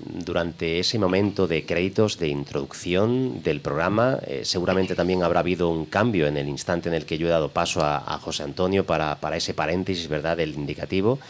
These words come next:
y el inicio ya, el arranque de este, de este programa. Antonio, Claudia, ¿qué habéis, qué habéis podido ver?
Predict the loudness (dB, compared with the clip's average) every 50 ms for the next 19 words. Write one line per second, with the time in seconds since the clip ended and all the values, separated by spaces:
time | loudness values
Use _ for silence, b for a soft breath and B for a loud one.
0 | B B B B B B B B 0 0 2 4 2 2 2 2 2 2 4 4
1 | 4 4 4 2 0 0 0 0 0 0 -2 -2 -2 0 -2 -2 -2 -4 -4 -4
2 | -2 -4 -4 -6 -6 -6 -6 -6 -6 -8 -10 -12 -12 -4 -2 0 2 2 2 0
3 | 2 2 2 2 4 2 0 0 -2 -2 -2 -2 -6 -10 -16 -12 -6 -2 -2 -2
4 | -2 -4 -10 -8 -8 -6 -4 -4 -6 -6 -8 -10